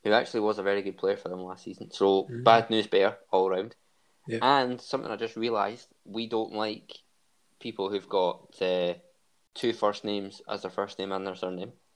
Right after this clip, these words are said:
Speaker 1: This
Speaker 2: Mm-hmm.
Speaker 1: is long established. Graham Alexander is the manager of Motherwell. And we've
Speaker 2: Yeah.
Speaker 1: not got on top of that issue so far.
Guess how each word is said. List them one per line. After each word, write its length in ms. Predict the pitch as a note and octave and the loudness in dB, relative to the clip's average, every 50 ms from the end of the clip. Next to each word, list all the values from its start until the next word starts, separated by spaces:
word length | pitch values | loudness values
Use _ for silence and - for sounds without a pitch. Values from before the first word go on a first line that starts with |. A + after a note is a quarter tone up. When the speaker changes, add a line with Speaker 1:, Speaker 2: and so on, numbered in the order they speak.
| - - | -16 -8
Speaker 1:
This 200 | - G#2 G#2 A#2 | -6 -6 -4 -4
Speaker 2:
Mm-hmm. 60 | A#2 | -4
Speaker 1:
is 140 | G2+ - - | -6 -6 -4
long 240 | - G#2+ G#2+ G2+ F#2+ | 0 2 2 2 2
established. 540 | F2+ - - F2+ F2+ F2+ F#2+ F#2+ - - _ _ _ _ _ _ _ _ _ - | 0 -2 -2 -2 -2 -2 -4 -6 -8 -10 _ _ _ _ _ _ _ _ _ -2
Graham 260 | G2+ G#2+ A#2+ C3 C3+ | 2 2 4 4 4
Alexander 580 | C3+ C3 C3 A#2 A#2+ B2+ C#3 D3+ D3+ - A2+ A2 | 2 2 2 2 0 0 0 -2 -2 -2 -2 -2
is 80 | G#2+ | -2
the 80 | A2 A2 | -2 -2
manager 360 | A#2 B2 C3+ D3+ D3 D3 - | -2 0 -2 -2 -4 -4 -6
of 100 | B2 B2 | -6 -4
Motherwell. 460 | C#3 D3+ D3+ D#3+ A#2+ G#2 F#2+ F2+ - - _ _ - - - _ _ _ _ _ _ _ _ - | -2 0 2 2 2 2 0 0 -4 -10 _ _ -20 -20 -20 _ _ _ _ _ _ _ _ -2
And 100 | A2 A2 | 2 2
we've 140 | A2 G#2+ A2+ | 4 4 4
Speaker 2:
Yeah. 40 | A#2+ | 6
Speaker 1:
not 280 | B2 A#2+ A#2+ - - - D3 - _ | 6 6 4 2 -2 -14 -20 -12 _
got 120 | - A#2+ G#2 | -2 0 0
on 100 | A2+ A2+ | 0 2
top 220 | - B2+ B2 B2+ | 2 2 4 4
of 60 | A#2+ | 2
that 120 | A#2+ - B2 | 0 0 0
issue 220 | A#2 - - A2+ | -2 -2 -4 -4
so 160 | - - A#2+ | -2 -2 -4
far. 320 | A2+ - C#3 D3 D3+ B2+ | -2 0 -2 -2 -2 -4